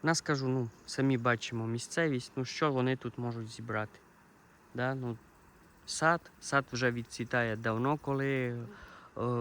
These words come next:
ну, до акації. Потім в нас за, ну, тут за садом, як то кажуть, ось туди. Туди в нас це все гора акації. Там вони нічого більше не візьмуть,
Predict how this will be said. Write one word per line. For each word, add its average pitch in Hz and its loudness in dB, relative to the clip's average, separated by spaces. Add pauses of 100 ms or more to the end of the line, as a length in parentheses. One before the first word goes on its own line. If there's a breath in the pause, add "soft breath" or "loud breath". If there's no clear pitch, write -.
(680)
ну, 127 2
до 117 4
акації. 135 2 (420 loud breath)
Потім 135 2
в - 0
нас 131 0
за, 127 2 (120)
ну, 131 0 (120)
тут 123 -4
за 127 0
садом, 139 4
як 107 -6
то - -6
кажуть, - 8
ось - 8
туди. 110 -4 (380 loud breath)
Туди 127 2
в 147 4
нас 123 0
це 131 4
все 131 0
гора 120 2
акації. - -2 (320)
Там 131 4
вони 123 0
нічого 120 2
більше 123 4
не 123 4
візьмуть, 143 4